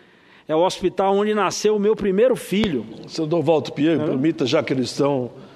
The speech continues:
Speaker 2: se retirando, está aqui uma delegação de oficiais do Exército Português. Sejam bem-vindos à casa, esse é o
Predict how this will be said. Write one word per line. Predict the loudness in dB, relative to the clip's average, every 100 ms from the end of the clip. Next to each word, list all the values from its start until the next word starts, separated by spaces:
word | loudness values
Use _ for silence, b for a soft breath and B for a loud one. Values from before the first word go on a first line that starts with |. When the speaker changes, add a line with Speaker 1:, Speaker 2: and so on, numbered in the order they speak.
| B -12
Speaker 2:
se | -2
retirando, | 0 0 2 2 2 0 -8 B B B B B
está | -10 -2 -2
aqui | 2
uma | 2 4
delegação | 4 4 4 2 0 2 4 4 0 -4 -8 -16 B B B B -10
de | -2
oficiais | -2 0 2 4 4 2
do | 0
Exército | 2 2 0 -2 -6
Português. | -4 -4 -2 0 0 0 -2 -10 -12 B B B B B
Sejam | -4 0 2 0 0
bem-vindos | 0 0 -2 0 -2
à |
casa, | -2 0 0 0 -2 -2 -4
esse | -6 -6
é | -8
o | -8